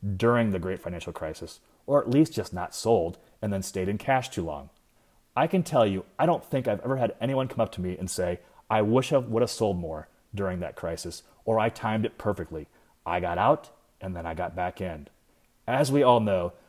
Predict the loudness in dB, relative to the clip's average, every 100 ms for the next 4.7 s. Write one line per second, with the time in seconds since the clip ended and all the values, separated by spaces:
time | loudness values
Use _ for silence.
0 | _ -6 2 2 2 -2 -2 -2 -4 -4
1 | -2 0 0 -4 -8 -8 -10 _ _ -8
2 | -4 -4 -4 -4 -6 -10 -10 -12 -16 _
3 | -2 -2 0 -2 -4 -10 -18 _ _ _
4 | _ _ 4 6 4 -2 -8